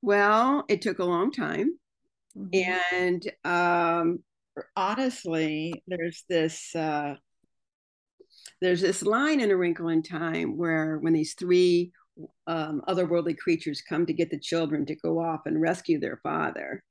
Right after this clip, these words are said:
Speaker 1: And, uh, and they say to, to them, you know, "Your father may be able to do for you what he can't do for himself."
Speaker 2: Mm.
Speaker 1: And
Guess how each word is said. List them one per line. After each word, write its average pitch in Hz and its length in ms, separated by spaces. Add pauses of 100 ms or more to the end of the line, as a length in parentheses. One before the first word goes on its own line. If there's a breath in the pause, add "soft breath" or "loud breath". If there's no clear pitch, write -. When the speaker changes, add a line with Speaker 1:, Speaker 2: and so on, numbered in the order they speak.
(440 soft breath)
Speaker 1:
And, 175 640
uh, 165 500 (140)
and 190 120
they 175 80
say 214 420 (120)
to, 160 460 (340 soft breath)
to 160 140
them, 156 540 (400)
you 175 80
know, 156 460 (480)
"Your 170 140
father 202 420
may 180 180
be 165 220
able 160 140
to 160 80
do 165 200
for 160 160
you 165 520
what 170 120
he 151 100
can't - 300
do - 140
for - 160
himself." - 600 (460)
Speaker 2:
Mm. 220 380
Speaker 1:
And 156 120